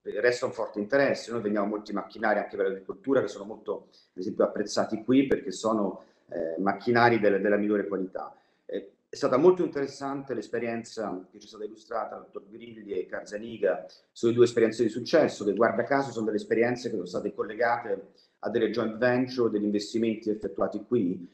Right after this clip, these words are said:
e che quindi creano anche quel rapporto, come dire, di, di calore umano con gli algerini. Gli algerini sono simili agli italiani in questo, hanno bisogno di, eh, di coltivare le relazioni umane, e questo è un elemento che non va mai trascurato, sono fondamentali.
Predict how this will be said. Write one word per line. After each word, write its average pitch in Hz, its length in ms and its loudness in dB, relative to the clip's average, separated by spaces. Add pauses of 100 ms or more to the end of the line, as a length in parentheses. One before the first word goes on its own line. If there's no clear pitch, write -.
(200)
e - 80 -16
che 135 140 6
quindi 160 300 6
creano 147 500 2
anche 127 240 0
quel 120 100 0
rapporto, 131 880 2 (240)
come 120 220 -2
dire, 120 280 2
di, 107 360 -4
di 123 120 -8
calore 147 420 8
umano 127 580 0
con 95 100 -14
gli 95 60 -6
algerini. 90 480 -10
Gli 98 80 -2
algerini 139 360 0
sono 113 420 -4 (220)
simili 131 400 0
agli 117 80 4
italiani 110 540 0
in 87 80 -10
questo, 92 340 -2
hanno 92 120 -4
bisogno 123 440 2
di, 98 420 -2
eh, 76 360 -12
di 110 100 -6
coltivare 123 560 4
le 110 60 2
relazioni 104 360 -4
umane, 131 380 -6
e 131 60 -8
questo 120 240 -12
è - 20 -8
un 113 60 -6
elemento 120 320 -6
che 110 80 -10
non 107 80 -10
va 107 120 -2
mai 131 200 -2
trascurato, 98 640 -6
sono 107 220 -12
fondamentali. 131 920 -4